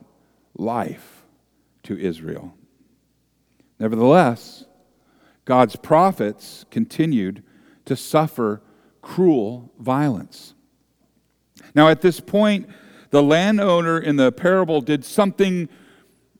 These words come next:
insane. Finally, he sent his son to them, saying, "They will respect my son."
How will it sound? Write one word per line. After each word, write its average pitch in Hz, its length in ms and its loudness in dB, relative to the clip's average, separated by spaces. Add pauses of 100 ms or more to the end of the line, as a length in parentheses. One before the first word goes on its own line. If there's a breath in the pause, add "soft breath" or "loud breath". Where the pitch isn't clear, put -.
(400)
insane. 170 680 0 (1700 soft breath)
Finally, 196 520 4
he 175 460 -2
sent 190 400 0
his 147 220 0
son 220 640 -2 (880)
to 156 140 2
them, 113 420 0 (340 soft breath)
saying, 175 520 0 (440 soft breath)
"They 220 220 4
will 285 220 0
respect 226 720 -2
my 156 160 -4
son." - 640 -2